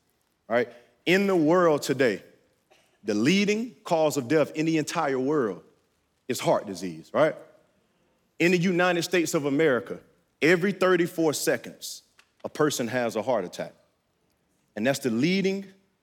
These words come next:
cause of death in the United States. And why am I telling you these gripping facts? Why am I giving you these statistics? Was for each and every one of us to get into an understanding and a remembrance on how precious this organ is, amen?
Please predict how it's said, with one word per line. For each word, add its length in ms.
cause 380
of 100
death 300
in 100
the 100
United 440
States. 480
And 120
why 260
am 180
I 80
telling 340
you 140
these 220
gripping 320
facts? 580
Why 240
am 140
I 60
giving 280
you 100
these 180
statistics? 680
Was 180
for 80
each 220
and 100
every 160
one 240
of 100
us 320
to 80
get 180
into 180
an 60
understanding 600
and 120
a 60
remembrance 760
on 80
how 160
precious 500
this 180
organ 460
is, 300
amen? 340